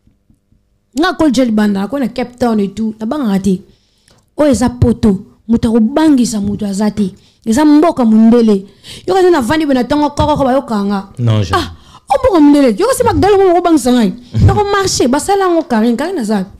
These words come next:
Speaker 1: Yo kasi mo ba, ba te fere bangisa nga.
Speaker 2: J'ai le show,
Speaker 1: Ah, ya,
Speaker 2: j'ai
Speaker 1: ya.
Speaker 2: le show, to ko mina suka émission na biso.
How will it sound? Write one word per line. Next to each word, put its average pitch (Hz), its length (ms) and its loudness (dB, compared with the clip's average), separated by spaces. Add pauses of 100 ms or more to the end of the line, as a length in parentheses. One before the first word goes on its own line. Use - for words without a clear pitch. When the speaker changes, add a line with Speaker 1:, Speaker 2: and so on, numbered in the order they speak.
(1600)
Speaker 1:
Yo 523 80 2
kasi 587 160 -2
mo 453 140 2
ba, 370 260 2
ba 339 60 -2
te 415 120 0
fere 370 200 2
bangisa 320 320 0
nga. 196 240 0
Speaker 2:
J'ai 113 260 -2
le 113 140 0
show, 113 200 -2
Speaker 1:
Ah, 117 320 0
ya, - 40 2
Speaker 2:
j'ai 240 160 2
Speaker 1:
ya. 120 100 2
Speaker 2:
le 113 60 -2
show, 127 240 -4
to 120 160 -6
ko 139 80 -4
mina 147 260 -2
suka 117 300 -6
émission 95 340 -6
na 95 80 -6
biso. 98 400 -8